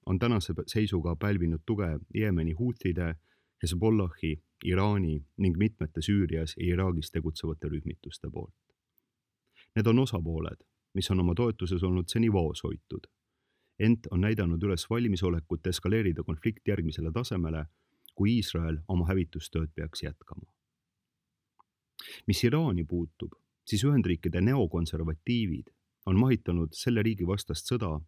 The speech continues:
üle kahe aastakümne. Ning kui maailmas leiduks näpuotsagagi kainet mõistust, oleks need hullud juba ammu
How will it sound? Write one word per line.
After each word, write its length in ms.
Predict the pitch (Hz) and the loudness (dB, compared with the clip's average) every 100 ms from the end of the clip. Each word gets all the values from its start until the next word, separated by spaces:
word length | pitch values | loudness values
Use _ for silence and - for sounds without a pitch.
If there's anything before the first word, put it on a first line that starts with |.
| - | 0
üle 160 | 101 87 | 2 2
kahe 220 | 92 80 | 0 -2
aastakümne. 800 | 78 - - 78 80 73 - - - _ _ _ _ _ - - | -4 -6 -10 -6 -4 -4 -6 -12 -18 _ _ _ _ _ -8 2
Ning 140 | 104 | 2
kui 100 | 110 | 4
maailmas 380 | 123 139 104 90 | 2 2 0 0
leiduks 320 | 92 85 - 131 | 0 -2 0 -2
näpuotsagagi 920 | 143 - 117 127 80 80 80 80 80 - _ _ _ - | 0 0 -2 0 -2 -2 -4 -4 -6 -8 _ _ _ -6
kainet 340 | 110 110 82 80 | 0 2 2 2
mõistust, 540 | 110 117 - 90 - _ _ - - | 0 0 -2 -8 -8 _ _ -20 0
oleks 260 | 98 95 - | 2 2 0
need 100 | 90 | 0
hullud 360 | 127 120 87 - | 2 2 2 0
juba 260 | 95 90 107 | -2 2 4
ammu 320 | 87 76 80 | 4 2 -2